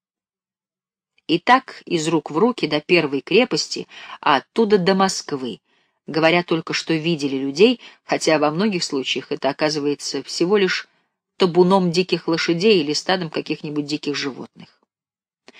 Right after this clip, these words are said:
Но если тот, кто остался на первом дереве, является и подтверждает сообщение,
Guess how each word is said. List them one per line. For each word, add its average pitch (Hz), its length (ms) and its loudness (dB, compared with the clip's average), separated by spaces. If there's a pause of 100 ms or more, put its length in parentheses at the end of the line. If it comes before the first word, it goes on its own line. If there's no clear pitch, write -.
(400)
Но 185 100 2
если 240 320 4
тот, 240 260 4
кто - 220 -2
остался 175 580 0
на 170 140 2
первом 151 460 2
дереве, 139 400 0
является 165 640 2
и 175 160 -4
подтверждает 190 920 2
сообщение, 127 800 -4